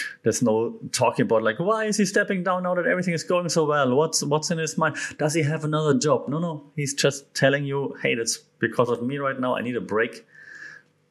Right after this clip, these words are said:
That's why. Yeah, so framing so that there's no other, uh, way of talking about it. Um, we could also say there's a two-step flow theory somewhat, 'cause,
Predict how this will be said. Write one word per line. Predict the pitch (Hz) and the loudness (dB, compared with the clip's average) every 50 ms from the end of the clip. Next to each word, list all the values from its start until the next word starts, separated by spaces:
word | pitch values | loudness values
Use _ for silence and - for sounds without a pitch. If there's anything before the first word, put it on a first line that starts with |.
| _ _ _ _ _ _ _ _ - | _ _ _ _ _ _ _ _ 4
That's | 120 113 113 110 - - | 6 6 6 6 4 -2
why. | - - - - - - - | -6 -8 -8 -10 -12 -8 -2
Yeah, | - 139 147 | 2 2 4
so | - - 127 117 113 113 - 147 | 6 6 6 6 6 4 2 -2
framing | - - - - - 123 123 139 147 147 147 147 143 | -4 -4 -2 0 2 2 4 4 2 0 0 -2 -2
so | 131 - 123 113 | -2 2 2 2
that | 110 98 - | 2 2 2
there's | - 113 107 104 101 - - - | 2 2 2 2 2 -2 -2 -2
no | 113 104 101 107 113 120 110 | 0 0 0 2 2 2 2
other, | - 110 107 101 113 104 - - - - | 2 0 0 0 0 -2 -4 -4 -4 -2
uh, | 104 95 95 | 0 0 0
way | 92 92 87 95 101 | -2 -2 -2 0 0
of | 104 92 - | 0 -2 -4
talking | - - - - - - 95 | -6 -6 -6 -6 -4 -4 -4
about | 87 90 87 - - - | -4 -2 -4 -4 -6 -8
it. | - _ - - - - - - - - - - - _ - | -10 _ -12 -10 -10 -8 -8 -8 -10 -10 -12 -16 -6 _ 4
Um, | 107 107 107 107 107 107 107 107 107 104 104 104 101 98 101 110 - - - - - _ _ _ _ _ _ _ _ _ - | 6 6 6 6 4 4 4 4 4 4 4 2 0 -2 -4 -4 -6 -8 -12 -16 -20 _ _ _ _ _ _ _ _ _ 0
we | 123 123 | 2 4
could | - 156 156 | 6 8 8
also | 139 143 143 | 8 8 6
say | 139 - 147 | 4 2 4
there's | 135 127 120 107 | 4 4 4 4
a | 117 | 2
two-step | - - - 156 - - 117 - | 0 0 0 0 2 0 -2 -2
flow | - 123 135 165 175 151 135 - - - | -2 -2 -2 -2 -2 -4 -6 -8 -14 -14
theory | - - 135 123 117 123 135 147 147 147 - _ _ _ | -4 0 0 2 2 2 -2 -4 -8 -10 -14 _ _ _
somewhat, | - - - 131 120 127 135 143 147 - - - _ _ _ _ _ _ _ _ _ | -6 0 2 2 2 4 2 0 -2 -4 -10 -18 _ _ _ _ _ _ _ _ _
'cause, | - - 135 117 110 110 113 113 113 - - - | 2 6 8 8 8 8 6 2 0 -4 -8 -10